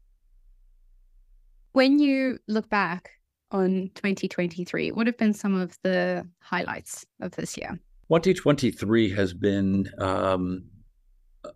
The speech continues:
Speaker 2: a great year in, in several ways. We have recently just completed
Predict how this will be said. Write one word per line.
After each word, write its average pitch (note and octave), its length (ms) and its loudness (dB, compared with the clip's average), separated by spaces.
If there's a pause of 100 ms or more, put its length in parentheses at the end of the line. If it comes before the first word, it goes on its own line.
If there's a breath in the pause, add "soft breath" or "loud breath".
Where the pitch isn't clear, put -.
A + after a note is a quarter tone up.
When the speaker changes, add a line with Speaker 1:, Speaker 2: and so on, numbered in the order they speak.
(120)
Speaker 2:
a G2+ 80 2
great G2 360 2
year G#2 260 2
in, F#2 360 0
in F#2 400 -2 (720)
several G2+ 400 2
ways. E2+ 580 -2
We F#2+ 260 -6
have F#2 420 -2 (340)
recently G2+ 400 0
just F#2 300 0
completed F#2 800 0